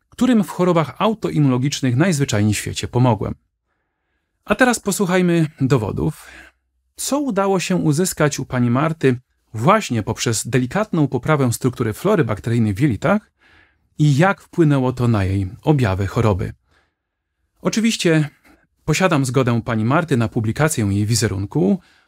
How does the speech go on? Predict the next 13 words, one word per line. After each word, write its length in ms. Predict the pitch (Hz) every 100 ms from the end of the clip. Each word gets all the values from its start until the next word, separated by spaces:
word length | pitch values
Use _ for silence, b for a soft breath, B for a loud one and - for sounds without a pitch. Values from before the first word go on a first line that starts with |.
| b
oraz 340 | 165 185 165 135
dokumentacji 760 | 165 160 151 147 170 170 135
medycznej, 460 | 120 - - 175 131
której 280 | 127 113
jest 260 | 107 104 -
współwłaścicielką. 1120 | - - 233 147 117 110 - 95 - 175 208 b b b b b b _ _ -
Ym, 600 | 131 131 127 131 147 - _ 139
dokumentację 840 | 156 170 160 147 180 185 127 110
oczywiście 440 | 117 135 151 147
przedstawiam 480 | - 143 147 131 127
państwu 320 | 127 117 -
po 160 | 123 92
to, 320 | - 110 143